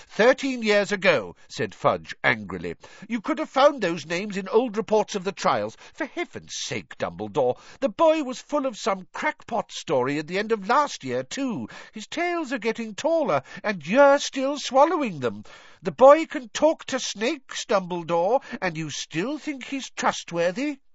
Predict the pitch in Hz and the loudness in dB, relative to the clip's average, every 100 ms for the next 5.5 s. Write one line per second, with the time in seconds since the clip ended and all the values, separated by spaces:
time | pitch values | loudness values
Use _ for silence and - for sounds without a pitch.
0 | _ - - - 370 370 - - _ 339 | _ -20 -18 -4 -2 -2 -8 -20 _ 2
1 | 392 285 135 117 - - - 165 147 143 | 4 2 -4 -12 -20 -8 -4 -4 -4 -4
2 | 120 139 117 107 110 104 151 117 107 - | 2 2 2 0 -4 -2 0 2 0 -6
3 | - - - 359 330 - 285 - 294 277 | -12 -8 0 2 2 -4 -6 -4 -2 0
4 | 262 208 135 - _ _ 294 330 - 339 | 0 -2 -6 -12 _ _ -6 -6 -6 -8
5 | - 311 294 202 - | -2 2 2 0 -10